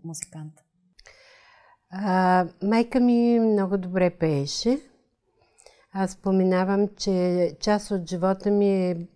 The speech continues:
Speaker 2: принадлежал към една, а, малка група,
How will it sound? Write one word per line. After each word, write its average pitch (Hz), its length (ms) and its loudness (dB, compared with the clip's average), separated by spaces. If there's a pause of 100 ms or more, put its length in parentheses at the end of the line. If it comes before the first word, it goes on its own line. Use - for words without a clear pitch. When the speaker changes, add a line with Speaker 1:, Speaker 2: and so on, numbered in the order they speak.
(140)
Speaker 2:
принадлежал 180 840 0
към 180 200 -2
една, 170 560 -2 (100)
а, 170 360 -6 (180)
малка 180 420 -2
група, 175 520 -6